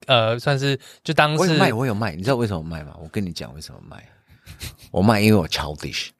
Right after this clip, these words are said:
Speaker 2: 因为很多人那时候发，我说我地板价，啊，有一些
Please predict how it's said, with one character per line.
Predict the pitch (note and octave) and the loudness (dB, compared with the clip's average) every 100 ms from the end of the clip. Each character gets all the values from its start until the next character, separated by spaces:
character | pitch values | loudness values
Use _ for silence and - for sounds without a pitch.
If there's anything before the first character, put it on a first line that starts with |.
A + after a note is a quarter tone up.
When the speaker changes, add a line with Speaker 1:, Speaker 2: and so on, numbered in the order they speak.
| _ - | _ 2
Speaker 2:
因 | B2 | 4
为 | |
很 | A#2 | 4
多 | F#2+ A2 | 4 4
人 | |
那 | G#2+ | 6
时 | G2+ | 4
候 | G2 F#2 | 4 4
发， | - F#2 | 4 4
我 | F2+ F2+ | 2 2
说 | F#2 F2+ | 2 2
我 | A#1 E2+ | -2 -10
地 | - G#2 | -8 -4
板 | D#2 D2 | -4 -2
价， | E2 C#2+ - | -2 -2 -6
啊， | - E2 D2+ | -4 -4 -4
有 | D2+ | -4
一 | D#2+ | -2
些 | - E2+ | 0 0